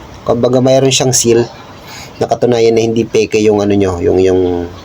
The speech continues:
ah, police clearance, yung M B I, at saka yung live birth. Ayan. Tapos, syempre, ang yung working permit. Ayan. So, napakahalaga dito, kailangan yung iyong working permit.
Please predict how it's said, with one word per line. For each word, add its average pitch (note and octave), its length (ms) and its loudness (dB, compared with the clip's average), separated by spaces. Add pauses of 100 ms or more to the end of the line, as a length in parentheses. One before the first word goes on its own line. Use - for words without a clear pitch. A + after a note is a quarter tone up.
(560)
ah, F2+ 400 0
police G#2 240 0
clearance, A#2+ 480 2
yung G2+ 80 0
M G2+ 240 0
B A2 160 2
I, G#2 160 2
at F#2 160 -4
saka F#2 160 -4
yung F#2 240 0
live E2 160 -2
birth. E2+ 240 -2 (1120)
Ayan. F#2 480 0 (960)
Tapos, C3+ 640 4
syempre, C#3 640 0
ang B2 160 2
yung A#2 320 2
working A2 320 0
permit. G2+ 400 0 (1300)
Ayan. F2 320 2
So, G2+ 160 0
napakahalaga A2 560 2
dito, G2+ 320 0
kailangan G2+ 640 0 (800)
yung G2 240 0
iyong G#2 240 0
working G#2 320 0
permit. A#2 400 0